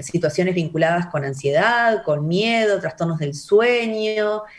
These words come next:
Eh, hay, hay muchas cosas que pueden darse y que si le prestamos atención también y se,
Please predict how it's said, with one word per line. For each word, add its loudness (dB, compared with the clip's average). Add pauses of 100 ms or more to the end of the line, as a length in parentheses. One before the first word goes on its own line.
(120)
Eh, 4
hay, 0
hay 2
muchas 0
cosas 0
que 2
pueden 2
darse 0
y -10
que 2
si -4
le 0
prestamos -2
atención 0
también 0
y -8
se, -4